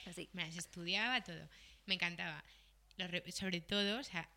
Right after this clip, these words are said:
Speaker 2: de pequeña me gustaban más por las editoriales de moda,
Speaker 1: Ujú.
Speaker 2: eh, que me, que pues eso, las leía, lo que fuese. Y lo que me pasa ahora,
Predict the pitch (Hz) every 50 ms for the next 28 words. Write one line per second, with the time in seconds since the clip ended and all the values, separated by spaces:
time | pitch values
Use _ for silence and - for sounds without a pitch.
0 | - - 165 160 160 160 160 175 190 185 165 151 - - 160 165 156 160 - -
1 | 156 160 170 175 180 185 185 - - - 160 165 165 - - 165 160 - 165 165
2 | 165 165 170 170 185 185 190 196 196 190 190 196 226 254 247 233 233 220 196 185
3 | 214 269 - - - - 180 175 165 160 156 156 156 156 151 156 165 - - 160
4 | - - - - - - - 175 180 170 156 160 147 - 165 - 170 170 175 185
5 | 185 185 180 170 165 - - 156 - 175 - - - - - - - - - -
6 | 202 190 190 - 175 170 165 170 170 185 233 - 302 311 302 311 302 277 277 277